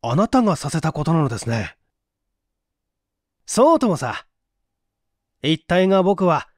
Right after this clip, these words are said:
男爵がこの別荘内であらゆる危険に身をさらすようにしておいた。へんてこな建物にして、できるだけ気をイライラさせるようにしておいた。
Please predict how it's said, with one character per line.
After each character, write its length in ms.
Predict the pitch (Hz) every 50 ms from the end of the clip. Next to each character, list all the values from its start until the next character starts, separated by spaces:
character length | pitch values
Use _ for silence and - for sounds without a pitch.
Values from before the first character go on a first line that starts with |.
| _ _ _ _ _ _ _ 143
男 260 | 151 220 269 285 -
爵 240 | - 214 - 180 160
が 200 | 151 135 123 -
こ 180 | - 196 247
の 120 | 277 269 208
別 220 | 170 233 226 -
荘 220 | - - 294 285
内 180 | 262 226 175 156
で 240 | 131 113 98 - _ _ _ -
あ 140 | 120 147
ら 120 | 190 233 269
ゆ 160 | 294 302 294
る 140 | 269 220 -
危 100 | - -
険 240 | - 220 214 214 208
に 140 | 208 214
身 160 | 202 180 175 196
を 80 | 208 202
さ 120 | - 196
ら 120 | 220 220
す 120 | - - 226
よ 100 | 240 233
う 40 | 214
に 80 | 143
し 80 | - -
て 80 | -
お 80 | 127 135
い 60 | 131
た。 280 | - 131 101 - - - _ _ _ _ _ _ _ _ _ _ _ _ _ _ _ _ _ _ _ _ _ _ _ _ _ _ _ _ _
へ 160 | - - 160 180
ん 120 | 196 180
て 120 | - 185
こ 140 | - 196 190
な 120 | 190 190 180
建 240 | - 175 - 190
物 200 | 185 190 180 180
に 100 | 165 156
し 80 | 143 -
て、 240 | - 160 151 - - _ _ _ _ _
で 180 | 139 143 151 156
き 140 | - 208 214
る 100 | 220 214
だ 140 | 220 214 -
け 160 | 226 214 208
気 220 | - - 196 208
を 140 | 208 214 214
イ 140 | 202 208 233
ラ 80 | 226
イ 80 | 220 214
ラ 100 | 202 180
さ 120 | - 185
せ 120 | - 202 196
る 80 | 208
よ 140 | 208 208 202
う 40 | 190
に 100 | 170 143
し 80 | - -
て 100 | 160 151
お 80 | 156
い 80 | 160 151
た。 260 | 147 127 - -